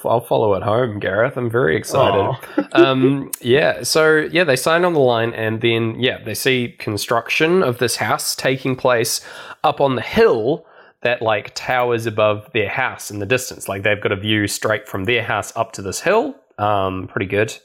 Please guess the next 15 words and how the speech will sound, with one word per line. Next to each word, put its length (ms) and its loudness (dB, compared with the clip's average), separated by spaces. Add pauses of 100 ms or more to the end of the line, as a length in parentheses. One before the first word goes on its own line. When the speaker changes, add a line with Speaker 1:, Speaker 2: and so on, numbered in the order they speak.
(420)
Speaker 1:
Uh, 420 0
and, 500 -2 (440)
yeah, 400 0
they, 560 2 (180)
uh, 220 0
in 100 0
a 60 -2
very 220 2
short, 320 2 (200)
like, 260 -4
time, 580 -4
'cause 180 -8
we 100 -8
get 140 -4
a, 100 -6